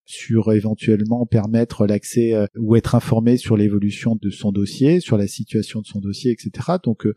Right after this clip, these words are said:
effectivement, on a, euh, des outils, et que ce soit au niveau national ou au niveau européen, euh, il y a un certain nombre de normes qui viennent renforcer, euh, l'information et, et donc conforter le droit à l'information. Je crois que c'est important, mais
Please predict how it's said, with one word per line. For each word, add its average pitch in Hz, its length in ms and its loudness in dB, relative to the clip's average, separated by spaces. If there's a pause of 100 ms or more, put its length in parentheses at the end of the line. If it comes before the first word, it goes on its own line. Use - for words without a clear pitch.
effectivement, 117 400 -2
on 123 120 0
a, 120 240 2
euh, 92 60 -4
des 104 180 -4
outils, 151 500 -2
et 110 240 2
que - 120 2
ce 131 160 2
soit 139 200 4
au 131 60 6
niveau 123 280 4
national 123 600 2
ou 113 160 4
au - 20 2
niveau 107 280 -2
européen, 110 640 0
euh, 101 220 0
il 92 100 -8
y 92 40 -12
a 98 100 -14
un 117 60 -16
certain - 300 -4
nombre 120 140 -4
de 113 120 6
normes 139 320 2
qui - 200 -10
viennent 113 340 -2
renforcer, 120 920 0
euh, 104 280 0 (100)
l'information 110 960 -2
et, 104 140 -2
et 101 140 -12
donc 120 180 -2
conforter - 460 -2
le 123 120 4
droit 127 200 4
à - 20 4
l'information. 113 560 -2
Je - 60 -20
crois 110 140 -4
que - 80 -10
c'est - 220 -4
important, 135 500 -2
mais 120 220 0